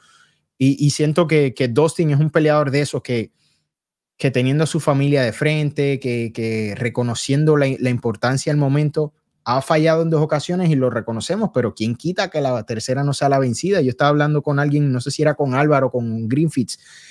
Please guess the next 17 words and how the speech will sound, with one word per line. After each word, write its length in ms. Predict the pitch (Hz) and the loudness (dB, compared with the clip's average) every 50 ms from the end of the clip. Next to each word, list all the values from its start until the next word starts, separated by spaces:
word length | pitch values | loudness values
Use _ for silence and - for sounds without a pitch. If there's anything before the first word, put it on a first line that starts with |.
| - - _ | -20 -20 _
y 120 | - 135 135 | 2 4 6
yo 140 | 131 139 | 6 6
dije, 520 | 143 147 147 151 151 143 131 120 107 87 - _ _ _ _ _ _ _ _ _ _ _ _ _ | 6 6 6 4 4 2 2 0 -2 -4 -8 _ _ _ _ _ _ _ _ _ _ _ _ _
¿ustedes 260 | - 113 - 156 151 - | -8 0 2 2 2 4
se 80 | 214 | 2
imaginan 560 | 214 208 190 165 139 156 170 180 175 156 147 | 2 4 4 4 4 2 2 2 2 0 0
que 140 | - - 123 | 0 0 -2
Dustin 320 | 123 127 123 - 180 165 151 | -2 -2 -2 -2 -2 -2 0
Poirier 300 | - 165 165 165 165 156 | 2 2 2 2 2 0
se 180 | - 156 131 | -2 -4 -4
corone 320 | - 117 110 123 135 151 147 | -4 -4 -2 -2 -2 -2 0
campeón 380 | - 147 131 - 117 117 131 | -2 -2 -2 -2 -2 -2 0
indiscutido 520 | 147 151 147 - - 143 120 - 131 147 147 | 0 0 0 0 -2 -4 -4 -2 -2 -2 -2
en 60 | 131 | -2
su 140 | - 131 120 | -4 -8 -10
tercer 380 | - 110 104 - - 123 127 | -8 -10 -10 -6 -4 -2 0
intento, 540 | 139 147 131 - 131 135 143 - - 135 | 0 0 0 0 -2 -2 -2 -4 -8 -12